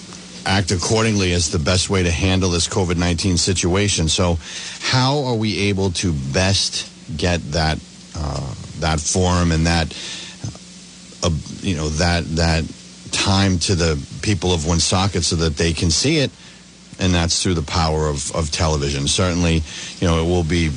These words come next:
broadcast on your radio station, I'm, I'm certain, Roger, but also people want to be able to see it, especially those who would have otherwise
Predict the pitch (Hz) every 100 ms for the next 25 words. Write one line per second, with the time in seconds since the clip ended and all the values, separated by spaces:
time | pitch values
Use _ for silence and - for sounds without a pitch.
0 | 82 85 82 78 90 82 - 82 82 76
1 | 80 82 80 78 - 78 73 - 76 73
2 | 76 71 80 78 - 85 80 80 78 78
3 | 73 76 76 87 - 82 78 - - -
4 | 143 117 113 107 98 95 92 90 87 90
5 | - 117 101 87 78 - 90 90 90 85
6 | 82 - 92 82 85 80 76 85 85 82
7 | 80 73